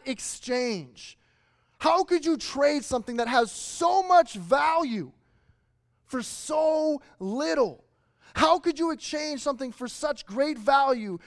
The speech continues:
for something that will only satisfy you for a few hours? How could you be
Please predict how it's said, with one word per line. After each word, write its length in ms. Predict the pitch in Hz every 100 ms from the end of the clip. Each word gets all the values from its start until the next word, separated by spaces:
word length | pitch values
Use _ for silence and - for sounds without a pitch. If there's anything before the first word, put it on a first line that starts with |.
| -
for 160 | - 247
something 640 | - - 302 311 320 311
that 160 | 269 247
will 180 | 233 -
only 500 | 269 320 320 320 294
satisfy 920 | - - 285 285 302 277 - 233 214
you 320 | 196 165 131 _ _ _ _ _ _ _
for 220 | 262 247
a 40 |
few 380 | - - 285 294
hours? 760 | 254 262 262 202 - - - _ _ _ _ _
How 300 | - 320 370
could 240 | 294 339 330
you 100 | 311
be 580 | 160 285 302 294 285